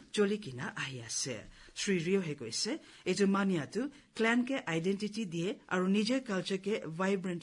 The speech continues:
বনাই থাকে, একতা বি আনি দি থাকে বুলি তাৰহে কৈ থাকিছে। জাতি আৰু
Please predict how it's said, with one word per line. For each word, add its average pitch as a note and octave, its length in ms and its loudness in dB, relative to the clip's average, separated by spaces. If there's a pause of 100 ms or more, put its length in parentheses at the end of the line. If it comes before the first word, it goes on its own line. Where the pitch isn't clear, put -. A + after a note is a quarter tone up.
বনাই D3 300 -2
থাকে, A2 240 -10 (800)
একতা A#3 360 8
বি B3+ 120 0 (160)
আনি D#3 220 0
দি D3 140 -8
থাকে C#3 260 -8
বুলি C3+ 160 -4 (100)
তাৰহে C#3 280 -6 (120)
কৈ C#3 200 -8
থাকিছে। - 400 -6 (460)
জাতি A#3+ 360 6 (140)
আৰু F3+ 100 2